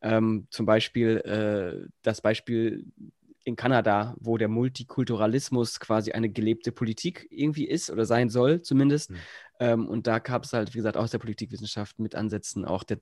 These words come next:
Speaker 1: halt der Transkulturalität. Ähm, und da ich, äh, einen sehr, sehr großen Faible für die, für Europa beziehungsweise für die europäische Integration habe und da natürlich auch Migration beziehungsweise Bewegung, äh, n-, n-,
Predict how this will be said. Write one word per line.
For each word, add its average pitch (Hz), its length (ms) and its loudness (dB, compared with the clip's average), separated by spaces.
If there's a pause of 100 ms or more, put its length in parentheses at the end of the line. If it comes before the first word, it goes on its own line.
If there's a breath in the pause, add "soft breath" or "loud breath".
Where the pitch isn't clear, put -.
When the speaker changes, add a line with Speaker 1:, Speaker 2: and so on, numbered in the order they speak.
Speaker 1:
halt 110 140 -8
der 98 100 -4
Transkulturalität. 110 1120 -4 (460 loud breath)
Ähm, 104 460 2 (320)
und 107 380 0
da 110 160 6
ich, 113 300 -2
äh, 104 140 0
einen 113 380 -2
sehr, 123 180 4
sehr 120 140 2
großen 123 300 -2
Faible 123 340 2
für 123 200 0
die, 113 280 0 (680)
für - 160 -8
Europa 127 480 2
beziehungsweise 113 600 -4
für 113 100 -12
die 113 80 -2
europäische 113 440 -2
Integration 123 520 -2
habe 104 320 0 (400 loud breath)
und 113 240 -4
da 110 100 2
natürlich 113 320 -2
auch 107 180 -4
Migration 123 880 2
beziehungsweise 113 680 -2
Bewegung, 113 720 2
äh, 107 240 2
n-, 110 760 0
n-, 113 280 2